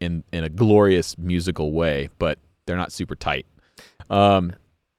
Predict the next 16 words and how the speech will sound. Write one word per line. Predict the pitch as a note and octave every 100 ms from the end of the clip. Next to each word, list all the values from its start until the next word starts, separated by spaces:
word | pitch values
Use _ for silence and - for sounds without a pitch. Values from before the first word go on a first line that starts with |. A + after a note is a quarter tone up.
| _
so | - C#3
I |
might, | D#3 E3 -
I | C#3
might | C#3+ D#3+
would | D#3+
go | D#3 D3+
with | C#3 - -
either | C#3 E3+ E3
a | C#3
five | - B2+ C#3
E | C3
three | - B2
Tweed | A#2+ - A#2 A2+
Deluxe | A2+ G2 E2+ - - - - _ _ _ _ _ _ _ _ _ _ _
or | C#3+ D#3 A2 D#2+ F2